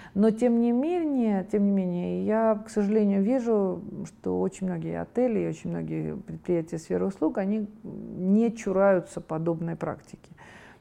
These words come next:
Э, к сожалению, это нивелирует вообще значение, значимость и ценность этих рейтингов, потому что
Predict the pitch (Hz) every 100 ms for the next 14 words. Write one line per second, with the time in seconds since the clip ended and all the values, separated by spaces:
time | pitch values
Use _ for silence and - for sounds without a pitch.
0 | - - - - - - 196 202 196 196
1 | 196 - 226 247 320 294 247 247 247 240
2 | 254 262 233 220 196 202 - 302 285 202
3 | 185 196 196 - 240 240 208 180 165 170
4 | 190 - 175 160 156 - - 185 175 165
5 | 196 180 151 156 - - - 151 - 214
6 | 262 233 190 170 160 165 156 160 180 185
7 | - 165 156